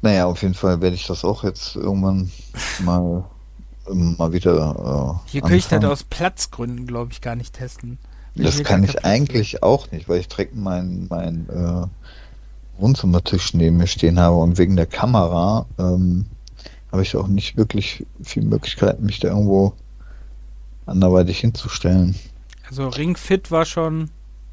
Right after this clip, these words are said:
Speaker 2: war schon eine, ähm, logistische Aufgabe. <laughs>
Speaker 1: Äh, es gibt natürlich wel-, Spiele, die kannst du auch im Sitzen machen, ne? Aber, ähm,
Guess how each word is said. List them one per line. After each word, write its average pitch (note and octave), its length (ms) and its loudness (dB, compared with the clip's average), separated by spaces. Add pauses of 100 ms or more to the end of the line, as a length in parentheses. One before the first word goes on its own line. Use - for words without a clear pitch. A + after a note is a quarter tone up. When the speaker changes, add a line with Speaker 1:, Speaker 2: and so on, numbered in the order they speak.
(640)
Speaker 2:
war C#3+ 100 -6
schon D3 480 -4
eine, C3+ 440 -2 (140)
ähm, B2+ 220 -4 (420)
logistische D3 560 -4
Aufgabe. B2 500 -4
<laughs> F3+ 120 -2 (1300)
Speaker 1:
Äh, G2 420 4
es - 180 2
gibt - 140 0
natürlich F2+ 360 2
wel-, D#2+ 240 4
Spiele, G2 400 2
die E2 100 0
kannst F2 260 -2
du - 40 0
auch - 120 -4
im D#2+ 100 0
Sitzen E2 400 -4
machen, D2 280 -2
ne? F2 220 4
Aber, D#2 540 2
ähm, D2+ 280 2